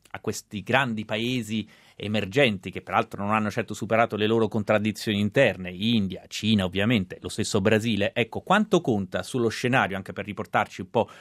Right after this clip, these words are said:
in ambito internazionale, quanto contano oggi gli Stati Uniti negli equilibri del mondo?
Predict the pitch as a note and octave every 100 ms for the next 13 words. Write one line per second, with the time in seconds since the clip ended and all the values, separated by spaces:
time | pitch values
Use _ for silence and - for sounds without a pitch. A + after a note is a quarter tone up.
0 | - - A2 A#2 G#2+ A2 A2 A2 A2 -
1 | B2 G#2+ G2 G2 E3 F3 - D3+ - E3+
2 | A2+ G2+ G2 F#2+ G2 - D#3+ F3 C#3 D#3+
3 | D#3 - G#2+ A2 - A#2 A#2+ A#2+ A#2 A2
4 | A#2 A2+ A2+ A2+ A2+ A2 G2+ G#2 G2+ F#2+
5 | F2+ F2 F2+